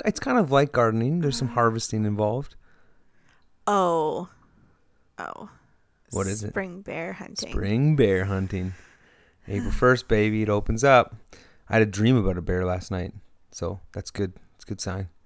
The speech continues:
Speaker 2: Yeah, and I had a dream that we had eggs with, like, four and five yolks in them, so,
Speaker 1: Are you
Speaker 2: I mean,
Speaker 1: yoking me?
Speaker 2: dreams aren't that
Speaker 1: I'm just
Speaker 2: predicting.
Speaker 1: saying that I'm excited.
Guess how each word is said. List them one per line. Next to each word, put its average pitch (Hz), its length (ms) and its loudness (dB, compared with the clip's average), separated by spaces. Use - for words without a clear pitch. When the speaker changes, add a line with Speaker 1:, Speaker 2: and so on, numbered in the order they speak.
Speaker 2:
Yeah, 214 200 -8
and 196 80 -8
I 190 60 -6
had 208 180 -6
a 214 60 -4
dream 190 260 -6
that 180 140 -8
we 208 100 -8
had 190 240 -8
eggs 180 280 -8
with, 185 200 -10
like, 170 160 -8
four 185 220 -8
and 175 100 -10
five 160 240 -6
yolks 160 340 -6
in 165 120 -10
them, 165 260 -12
so, 175 420 -8
Speaker 1:
Are 104 60 -2
you 123 60 2
Speaker 2:
I 131 40 0
mean, 104 100 -2
Speaker 1:
yoking 101 320 -2
me? 160 160 -4
Speaker 2:
dreams 202 360 -6
aren't 165 280 -8
that 170 260 -12
Speaker 1:
I'm 190 140 -12
just 175 160 -10
Speaker 2:
predicting. 139 180 2
Speaker 1:
saying 113 360 2
that 92 120 -4
I'm 107 160 0
excited. 113 320 2